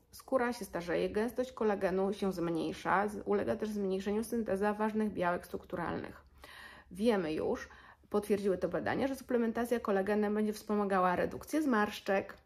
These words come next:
odmłodzenie skóry, odwrócenie procesu starzenia,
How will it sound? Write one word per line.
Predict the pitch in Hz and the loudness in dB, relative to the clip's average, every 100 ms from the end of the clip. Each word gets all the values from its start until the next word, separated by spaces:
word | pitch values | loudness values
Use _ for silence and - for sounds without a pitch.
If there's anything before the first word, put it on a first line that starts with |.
| _ - - - | _ -20 -16 2
odmłodzenie | 185 202 254 262 254 247 | 2 4 2 2 0 0
skóry, | 247 - 185 185 185 - - | -4 -4 0 2 2 0 0
odwrócenie | 214 233 262 - 226 214 254 | 0 2 -2 -2 0 2 0
procesu | 254 240 - 220 | -2 -6 -6 -8
starzenia, | 233 - 220 190 175 180 180 190 | -6 -6 -4 -2 -2 -2 -2 -4